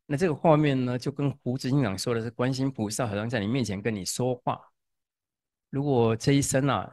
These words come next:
有人要跟你交换，这个交换是让你做一件事情，但也有人要跟你交换是，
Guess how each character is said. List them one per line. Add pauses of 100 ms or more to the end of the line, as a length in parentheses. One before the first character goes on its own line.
(140)
有
人
要
跟
你
交
换，
这
个
交
换
是 (200)
让
你
做
一
件
事
情， (220)
但
也
有
人
要
跟
你
交
换
是，